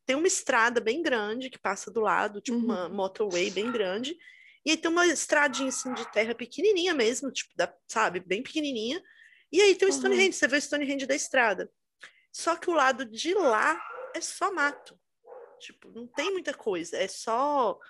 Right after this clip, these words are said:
Speaker 1: montanha, e esse não é mato, né? Porque aqui não tem mais, tipo, plantação, é,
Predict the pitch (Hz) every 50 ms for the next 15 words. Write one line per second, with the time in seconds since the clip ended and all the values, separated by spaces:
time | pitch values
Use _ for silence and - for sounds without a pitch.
0 | - - - _ _ _ - 233 240 262 262 262 - - 247 233 240 262 262 262
1 | 247 247 240 226 226 220 220 220 220 214 226 226 - - 262 294 392 349 254 196
2 | 156 151 - _ - - 190 196 196 - - - - 247 247 254 240 262 233 214
3 | 214 - - _ - 285 320 320 330 330 320 - - - - 220 208 220 233 254
4 | 254 254 247 233 226 220 214 208 196 180 180 - - - - - - - - _
5 | - - 202 208 208 196 196 180 175 -